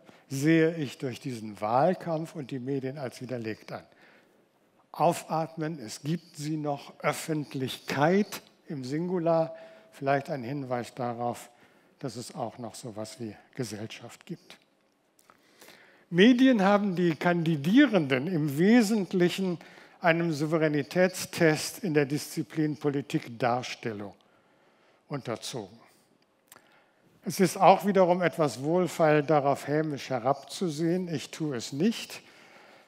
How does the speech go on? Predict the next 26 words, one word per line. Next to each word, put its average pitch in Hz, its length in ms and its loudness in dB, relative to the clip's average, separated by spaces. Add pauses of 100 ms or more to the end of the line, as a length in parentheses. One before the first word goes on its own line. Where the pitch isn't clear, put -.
(420)
Ich 165 280 -2
beziehe 185 400 -4
mich 170 400 -4
auf 139 420 -2
Edgar 135 460 -4
Grande, 160 880 0 (720)
der 147 120 2
sagt, 147 300 0
es - 160 -8
gibt - 220 -8
sozusagen 127 400 -6
zwei 123 320 -4
Seiten 127 420 0
in 175 140 -4
der 160 100 4
demokratischen 156 800 -4
Politik. 143 560 -8
Das 131 220 -10
eine 139 320 -6
ist 135 180 -14
die 139 60 -10
Politikdarstellung, 127 1200 -4 (440)
das 143 220 -6
andere 127 540 -6 (480)
die 135 80 -8
Verhandlungsdemokratie. 113 1500 -8